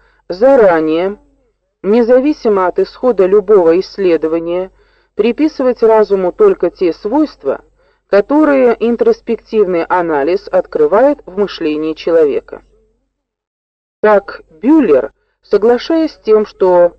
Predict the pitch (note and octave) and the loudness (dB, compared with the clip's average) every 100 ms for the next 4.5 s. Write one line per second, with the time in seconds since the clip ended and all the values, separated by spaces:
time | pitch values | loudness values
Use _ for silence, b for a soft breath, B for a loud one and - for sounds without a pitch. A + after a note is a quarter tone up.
0 | - F#3 - C4 C4 G3 F#3 - B3+ A#3 | -2 -2 -2 -4 -2 -2 -4 -6 -6 -2
1 | G#3 F#3+ E3+ D3 D#3+ D3+ F3 F3+ _ _ | -2 -2 -6 -6 -6 -2 -2 -2 _ _
2 | _ F#3+ F#3+ G3+ C#4+ C#4 A#3+ G3+ F3+ - | _ -2 0 0 0 0 0 0 -4 -4
3 | F3+ F3+ F3+ F#3+ - G3 G3+ - _ G#3+ | -2 0 0 0 0 0 -2 -4 _ 0
4 | G3 G3 F#3+ G3 | 2 4 2 2